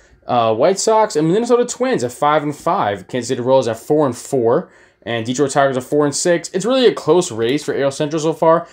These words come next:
That's how I expect it to be, 'cause I don't think the Indians are gonna step up.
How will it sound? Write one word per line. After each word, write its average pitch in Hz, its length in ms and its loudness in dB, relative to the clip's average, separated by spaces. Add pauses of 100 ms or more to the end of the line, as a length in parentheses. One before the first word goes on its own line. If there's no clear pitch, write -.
(140)
That's 226 180 0
how 240 60 6
I 226 40 6
expect 180 320 2
it 156 120 0
to 120 60 -4
be, 123 200 -4
'cause 120 100 -4
I 98 120 2
don't 220 200 0
think 170 160 -4
the 151 100 0
Indians 139 300 -2
are - 40 -2
gonna 117 120 -4
step 113 320 -4
up. 101 260 0